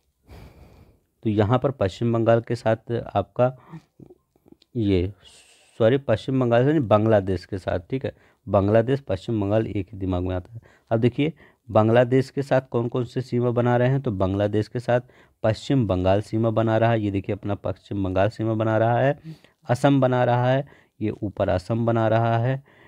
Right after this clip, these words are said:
ठीक है, मेघालय बना रहा है, ये देखिए मेघालय इधर बना रहा है, त्रिपुरा बना रहा है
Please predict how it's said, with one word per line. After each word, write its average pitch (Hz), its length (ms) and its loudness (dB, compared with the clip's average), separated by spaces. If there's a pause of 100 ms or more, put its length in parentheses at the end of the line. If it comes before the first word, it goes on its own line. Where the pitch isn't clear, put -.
(160)
ठीक 165 180 -4
है, - 100 -6 (220)
मेघालय 113 500 4
बना 123 300 2
रहा 123 160 2
है, 120 100 0
ये 98 80 -2
देखिए 90 280 -6
मेघालय 95 460 0
इधर 113 160 0
बना 113 280 0
रहा 110 140 2
है, 113 60 0
त्रिपुरा 107 580 -2
बना 117 280 0
रहा 123 320 0
है 165 160 0